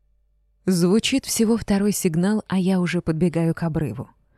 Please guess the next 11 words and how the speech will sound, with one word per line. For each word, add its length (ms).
С 100
трудом 340
спускаюсь 540
по 100
каменистой 540
тропинке, 560
перескакивая 680
заросли 540
дрока 480
и 240
папоротника. 840